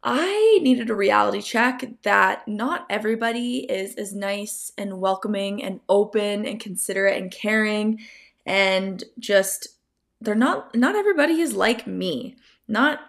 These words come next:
and I'm not saying I'm a great person. I'm not saying that I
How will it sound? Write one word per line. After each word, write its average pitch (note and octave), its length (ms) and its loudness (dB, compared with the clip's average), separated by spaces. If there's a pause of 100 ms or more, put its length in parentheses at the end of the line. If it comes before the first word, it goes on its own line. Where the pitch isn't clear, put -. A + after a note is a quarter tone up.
and A#3 120 0
I'm C4+ 140 4
not C4+ 120 2
saying B3+ 200 2
I'm A3 80 0
a F#3 180 0 (120)
great F#3+ 200 2
person. F#3+ 400 -2
I'm F3+ 120 -4
not F3+ 160 -4
saying F#3 240 -4
that F#3 160 -4
I F3+ 160 -4